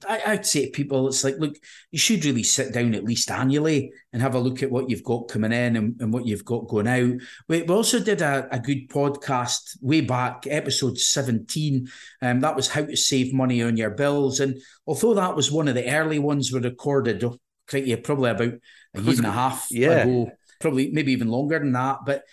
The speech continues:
Speaker 1: you'll find a lot of that is still fairly relevant today. I mean, at the moment, it's harder to get a good deal on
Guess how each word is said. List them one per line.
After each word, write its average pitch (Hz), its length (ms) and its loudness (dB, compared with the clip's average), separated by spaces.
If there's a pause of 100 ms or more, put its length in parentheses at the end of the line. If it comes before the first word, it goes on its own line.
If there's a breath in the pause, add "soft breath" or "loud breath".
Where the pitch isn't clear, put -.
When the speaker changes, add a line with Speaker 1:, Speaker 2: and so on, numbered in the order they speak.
(200 soft breath)
Speaker 1:
you'll 185 160 2
find 208 340 0
a 165 80 0
lot 202 280 2
of 160 80 -4
that 143 220 -4
is - 300 -10
still 143 440 2
fairly 135 400 0
relevant 120 640 -2 (100)
today. 139 500 0 (280 loud breath)
I - 80 -6
mean, 151 120 0
at 160 120 -2
the 165 40 0
moment, 170 300 2
it's 139 120 -4
harder 170 300 0
to 127 80 -4
get 139 240 -2
a 107 80 -6
good 117 260 -2
deal 139 260 2
on 117 340 2